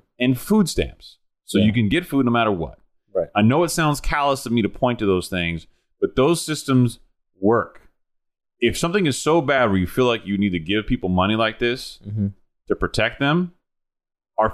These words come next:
Speaker 1: fiscal policies are fucked up.
Speaker 2: Yeah.
Speaker 1: And here's the way you fix fiscal policies. You stop being on front, in front of a camera, putting out bullshit press releases, denying a recession. You stop spending your time focusing solely on inflation, and you start battling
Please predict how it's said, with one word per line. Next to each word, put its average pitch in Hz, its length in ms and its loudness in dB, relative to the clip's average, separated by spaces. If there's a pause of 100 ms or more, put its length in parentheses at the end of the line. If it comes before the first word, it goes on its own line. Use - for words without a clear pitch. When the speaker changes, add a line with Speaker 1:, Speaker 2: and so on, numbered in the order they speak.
Speaker 1:
fiscal 160 360 0
policies 131 600 0
are 80 80 -6
fucked - 400 -4
up. 87 280 -6 (160)
Speaker 2:
Yeah. 110 160 2
Speaker 1:
And 104 100 6
here's 156 160 4
the 160 40 -4
way 156 120 0
you 131 80 -2
fix 156 320 -6
fiscal 123 320 -2
policies. 110 500 0
You 87 60 -10
stop 131 480 -4
being 127 160 2
on 113 200 0
front, 123 200 0
in 107 100 0
front 135 140 -2
of 135 80 -4
a 131 80 -10
camera, 117 400 -2
putting 131 240 0
out 98 180 -2
bullshit 131 400 0
press 117 240 0
releases, 101 340 -4
denying 98 460 2
a 123 60 -4
recession. 87 520 -4 (640)
You 104 80 2
stop 135 300 0
spending 151 380 -2
your 151 80 2
time 135 300 2
focusing 120 400 -2
solely 117 300 0
on 104 140 2
inflation, 98 540 -2
and 90 80 0
you 98 60 -2
start 98 380 -4
battling 117 540 0